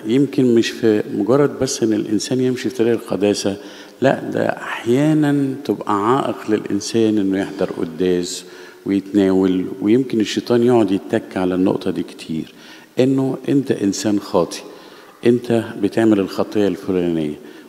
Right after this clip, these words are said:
وياما كتير سمعنا إنه خدام سابت الخدمة لمجرد إنها وقعت في خطية أو كانت عندها ضعف معين فما كانتش تقدر إنها تتخلص منه. قديسة اليوم النهاردة بتعلمنا أي إنسان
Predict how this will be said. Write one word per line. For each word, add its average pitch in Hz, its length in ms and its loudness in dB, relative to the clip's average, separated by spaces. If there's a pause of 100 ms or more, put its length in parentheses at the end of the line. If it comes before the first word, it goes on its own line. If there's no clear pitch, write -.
وياما 123 280 4
كتير 120 280 0
سمعنا 110 480 2
إنه 92 180 2 (100)
خدام 95 420 2 (420)
سابت 123 440 0
الخدمة 101 520 0 (160)
لمجرد 98 460 2
إنها 104 220 4
وقعت 104 360 0
في - 140 -12
خطية 95 480 -2
أو 110 240 0 (160)
كانت 98 300 0
عندها 90 500 -2 (380)
ضعف 110 380 0
معين 95 520 0
فما 87 260 -6
كانتش - 280 -4
تقدر 90 560 0
إنها 92 200 0
تتخلص 85 800 -6
منه. 73 200 -6 (1400)
قديسة 98 460 0
اليوم 101 260 0
النهاردة 104 380 0
بتعلمنا 90 760 0 (680)
أي 135 380 0
إنسان 95 560 0